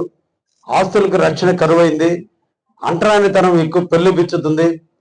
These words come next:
శాంతి భద్రత లోపిస్తున్న తరుణంలో నందమూరి తారక రామారావు గారు ప్రజల ముందుకు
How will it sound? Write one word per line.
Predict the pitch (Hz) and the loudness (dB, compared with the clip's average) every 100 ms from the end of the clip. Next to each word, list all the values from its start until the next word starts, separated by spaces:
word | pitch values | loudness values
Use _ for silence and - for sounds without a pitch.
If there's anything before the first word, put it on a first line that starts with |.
| _ _ - | _ _ -2
శాంతి | 160 185 202 | 0 2 2
భద్రత | 190 175 175 | 2 2 2
లోపిస్తున్న | 156 165 175 170 160 | 2 2 0 0 0
తరుణంలో | 156 156 156 165 156 147 110 - _ _ _ _ _ - | 0 0 0 0 2 0 0 -8 _ _ _ _ _ -8
నందమూరి | 143 185 202 196 190 | -4 -2 0 2 0
తారక | 175 160 180 175 | 2 2 2 2
రామారావు | 165 160 160 156 | 2 2 2 2
గారు | 151 151 151 - - _ _ _ - | 2 2 0 -2 -10 _ _ _ -6
ప్రజల | 160 165 202 | -4 0 0
ముందుకు | 180 190 196 | 2 0 2